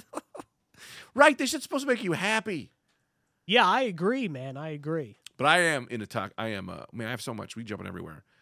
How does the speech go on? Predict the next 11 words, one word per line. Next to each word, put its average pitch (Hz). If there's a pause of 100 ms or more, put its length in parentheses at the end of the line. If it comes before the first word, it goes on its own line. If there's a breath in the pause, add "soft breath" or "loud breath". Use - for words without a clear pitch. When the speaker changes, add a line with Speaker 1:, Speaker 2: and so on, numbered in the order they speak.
(440)
Speaker 2:
I 147
am 180
in 127
a 110
toxic 107
fan 101
base. 78
I 117
am 131
in 107
the 90